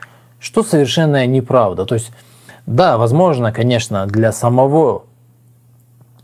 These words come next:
Тирмизи это предание является, то есть Юсуф ибн Мазин является неизвестным, но с-, так сам по себе Юсуф ибн Мазин совершенно не является неизвестным.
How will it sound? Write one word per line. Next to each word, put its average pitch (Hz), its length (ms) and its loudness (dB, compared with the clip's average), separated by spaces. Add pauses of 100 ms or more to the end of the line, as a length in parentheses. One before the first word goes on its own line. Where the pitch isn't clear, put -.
(340)
Тирмизи 131 520 2
это 104 240 -4
предание 117 420 0
является, 107 640 0 (160)
то - 100 -2
есть 104 120 0
Юсуф 120 300 2
ибн 110 220 0
Мазин 120 380 0
является 110 560 0
неизвестным, 123 840 -2 (880)
но 120 680 2
с-, - 140 -12 (360)
так 214 240 0
сам 131 280 -2
по 117 100 -2
себе 127 260 0
Юсуф 147 380 0
ибн 117 260 0
Мазин 147 380 2
совершенно 139 720 -2 (580)
не 147 260 2
является 135 420 0
неизвестным. 107 640 -4